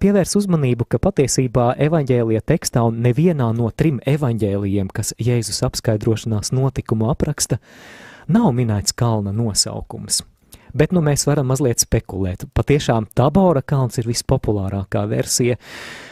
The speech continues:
Varbūt, ja esi bijis Svētajā Zemē un ceļojis pa Galileju,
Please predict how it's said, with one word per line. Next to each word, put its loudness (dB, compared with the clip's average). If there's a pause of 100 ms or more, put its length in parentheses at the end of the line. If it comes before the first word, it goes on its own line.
(1040)
Varbūt, 4
ja 4
esi 0
bijis 0
Svētajā 2
Zemē 2
un -2
ceļojis 0
pa -2
Galileju, 0